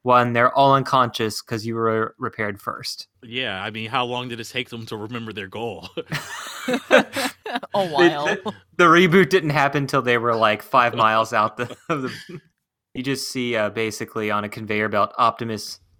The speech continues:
Speaker 1: in his robot form with his legs sticking out.
Speaker 3: You was about to say, like, he's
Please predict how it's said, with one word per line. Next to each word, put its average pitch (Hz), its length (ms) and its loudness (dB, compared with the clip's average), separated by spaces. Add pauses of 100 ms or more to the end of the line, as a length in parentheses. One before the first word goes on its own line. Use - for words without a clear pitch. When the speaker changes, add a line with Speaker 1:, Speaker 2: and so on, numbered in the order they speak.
(380)
Speaker 1:
in 123 120 -4
his 113 280 -8
robot 123 400 2
form 117 280 -2
with 110 100 -6
his 113 140 -6
legs 117 320 0
sticking 113 340 -4
out. 104 380 -2 (360)
Speaker 3:
You 170 80 -12
was 175 120 -8
about 214 120 -10
to 190 60 -12
say, 170 200 -6
like, 156 200 -8
he's 185 200 -10